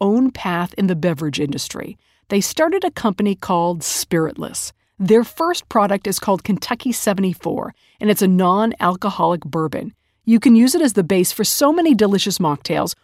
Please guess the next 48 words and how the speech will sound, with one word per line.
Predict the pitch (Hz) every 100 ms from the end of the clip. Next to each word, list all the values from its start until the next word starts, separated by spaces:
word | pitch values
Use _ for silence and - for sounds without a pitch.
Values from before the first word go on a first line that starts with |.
| _
or | - 277 262 185
drink | 151 175 196
it | 233
by | 185 190
itself | 196 - 202 214
on | 247
the | 254
rocks. | 269 294 - - - _ _ _
What | 180
I | 208
like | 294 208
to | 185
do | 170 196
is | 180
go | 214
halvesies, | 190 208 220 180 160 - - _ _
meaning | 214 247 262
you | 220
mix | 208 262 -
it | 247
with | 226
a | 180
foolproof | - 240 294 - 330 -
bourbon | 185 180 - 165
to | 202
lower | 180 175 180
the | 196 202
A | 196 175
B | 170 190
V | 156 180
in | 175
your | 180
cocktail. | 170 - 143 - - - - _ _ _
I | -
put | 233 -
a | 165
little | 160 165
honey, | - 240 240 233
cinnamon, | 220 - 220 233 226 226 226 _ _
and | - 180
an | 165
orange | - 190 196 185
slice, | - 156 143 - - -
and | 208 185
it | 190
is | 170 -
truly | - - 190 180 180 180
delicious. | 180 170 151 143 - - - -